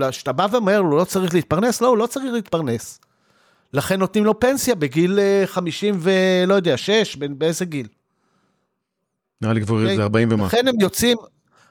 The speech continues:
Speaker 1: ארבעים ומשהו,
Speaker 2: אה,
Speaker 1: אחי, הם
Speaker 2: אבל אם אתה
Speaker 1: יוצאים עם
Speaker 2: ממשיך,
Speaker 1: פנסיה
Speaker 2: אז בכלל,
Speaker 1: וזה.
Speaker 2: כן.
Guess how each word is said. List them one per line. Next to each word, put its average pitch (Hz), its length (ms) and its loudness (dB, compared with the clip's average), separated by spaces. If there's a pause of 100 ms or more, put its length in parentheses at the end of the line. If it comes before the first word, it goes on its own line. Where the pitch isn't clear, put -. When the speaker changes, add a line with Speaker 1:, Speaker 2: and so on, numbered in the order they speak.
(120)
Speaker 1:
ארבעים 196 360 -2
ומשהו, 269 440 0
Speaker 2:
אה, 156 140 4
Speaker 1:
אחי, 254 80 2
הם 180 60 2
Speaker 2:
אבל 143 80 0
אם 175 100 2
אתה - 80 2
Speaker 1:
יוצאים - 60 2
עם 135 80 2
Speaker 2:
ממשיך, 151 180 0
Speaker 1:
פנסיה 151 220 0
Speaker 2:
אז 190 60 0
בכלל, 156 300 -2
Speaker 1:
וזה. 113 80 -8
Speaker 2:
כן. 131 240 -8